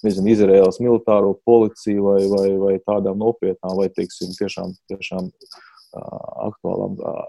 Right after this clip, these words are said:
situācijām, katastrofām, dabas katastrofām un arī militāro dienestu.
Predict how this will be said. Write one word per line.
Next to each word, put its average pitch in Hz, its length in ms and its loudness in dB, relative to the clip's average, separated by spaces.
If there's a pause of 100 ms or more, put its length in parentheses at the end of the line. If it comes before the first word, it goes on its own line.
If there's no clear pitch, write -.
situācijām, 92 640 -2
katastrofām, 92 720 -6
dabas 101 220 0
katastrofām 92 520 -6
un 98 60 -2
arī 92 160 -4
militāro 90 500 -8
dienestu. - 320 -18